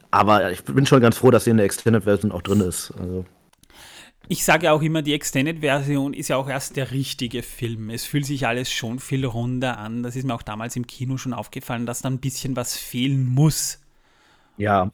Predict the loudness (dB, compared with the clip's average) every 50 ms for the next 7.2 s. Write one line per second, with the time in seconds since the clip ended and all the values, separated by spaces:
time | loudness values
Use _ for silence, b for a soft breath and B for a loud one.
0 | -8 -6 -2 -2 0 2 2 2 2 0 0 -2 -2 0 -2 -2 -2 -4 -6 -6
1 | -4 -2 -2 -2 -2 -4 -6 -6 -4 -2 -2 -2 -2 -2 -4 -4 -4 -4 -6 -4
2 | -2 -2 -4 -4 -6 -14 -10 -6 -4 -4 -4 -4 -4 -4 -4 -4 -4 -4 -4 -6
3 | -6 -4 -4 -4 -2 -2 -2 -2 -4 -6 -4 -4 -4 -2 -2 -2 -2 -4 -4 -6
4 | -8 -8 -6 -6 -8 -8 -8 -8 -6 -6 -6 -4 -6 -8 -8 -10 -8 -8 -6 -6
5 | -6 -6 -6 -4 -4 -4 -4 -4 -6 -6 -6 -6 -6 -6 -6 -8 -8 -8 -8 -8
6 | -6 -6 -6 b b b b b b b b b b b b -8 -6 -2 -2 -2
7 | 0 -2 -2 -4